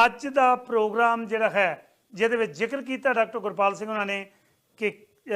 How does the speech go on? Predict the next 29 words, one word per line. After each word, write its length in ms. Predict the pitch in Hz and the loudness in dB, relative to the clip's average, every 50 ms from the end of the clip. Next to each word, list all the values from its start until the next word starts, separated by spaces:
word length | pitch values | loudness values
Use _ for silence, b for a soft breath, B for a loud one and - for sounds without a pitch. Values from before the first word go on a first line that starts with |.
| 196 190 | 2 2
ਅ, 20 | 180 | 2
ਪਿੱਤਾ 540 | 185 - - 254 254 254 - - 311 285 | 0 -2 0 0 0 0 0 2 4 4
ਹੈ, 80 | 262 247 | 4 4
ਇਹਦੀ 260 | 254 240 226 - 247 | 2 0 0 -2 -4
ਕੀ 240 | - - 233 226 220 | -8 -8 -8 -8 -6
ਇੰਪੋਰਟੈਂਸ 600 | 214 185 151 190 190 196 190 247 247 226 - 226 | -8 -6 -4 -2 -2 -2 0 -2 -4 -4 -2 0
ਹੈ, 380 | 233 233 240 240 240 - - _ _ _ - | 2 2 2 2 -2 -12 -20 _ _ _ -10
ਉਮੀਦ 360 | 220 208 202 220 240 254 226 | -8 -2 0 2 2 2 4
ਹੈ 120 | 247 233 233 | 4 2 2
ਤੁਲਾ-, 500 | 233 233 233 220 208 202 247 - 208 190 | 0 -2 0 2 2 2 2 2 0 2
ਲਾਹਾ 320 | 185 185 190 190 208 220 | 4 4 4 4 4 2
ਜ਼ਰੂਰ 240 | 185 196 214 240 226 | 0 -2 -6 -6 -2
ਲਿਆ 220 | 214 208 214 220 | 0 2 4 4
ਹੋਣਾ 200 | 202 196 220 220 | 2 2 0 -2
ਹੈ। 100 | 220 220 220 b b b b b b b - 226 220 | -2 -2 -6 b b b b b b b 2 2 4
ਅਗਲਾ 320 | 220 254 269 277 277 285 | 4 4 4 4 4 4
ਪ੍ਰੋਗਰਾਮ 480 | 285 285 269 254 240 240 240 247 240 240 | 2 0 0 0 0 2 0 -2 -2 -2
ਲੈ 220 | 233 214 208 208 | 0 2 2 2
ਕੇ 160 | 208 208 233 | 2 0 -4
ਮੈਂ 160 | 220 208 220 214 | -4 -4 -4 -6
ਤੁਹਾਡੇ 260 | 220 240 214 185 180 | -4 -4 -4 -4 -4
ਲਈ 120 | 185 202 | -6 -8
ਫਿਰ 260 | 185 - 160 220 254 | -8 -4 -2 0 2
ਹਾਜ਼ਰ 280 | 262 233 220 233 220 240 | 4 4 4 4 2 -2
ਹੋਵਾਂਗਾ। 480 | 240 226 208 214 233 226 233 233 233 233 b b b b b b - - 233 247 | -2 0 0 0 2 4 4 4 4 0 b b b b b b 0 4 4 4
ਅੱਜ 120 | - 254 | 4 2
ਦੇ 120 | 247 269 | -4 -4
ਪ੍ਰੋਗਰਾਮ 440 | - 269 254 226 208 214 220 214 220 | -4 0 0 0 2 2 0 0 0
ਦਾ 400 | 220 220 214 214 214 240 - - | 0 2 2 2 0 -2 -8 -16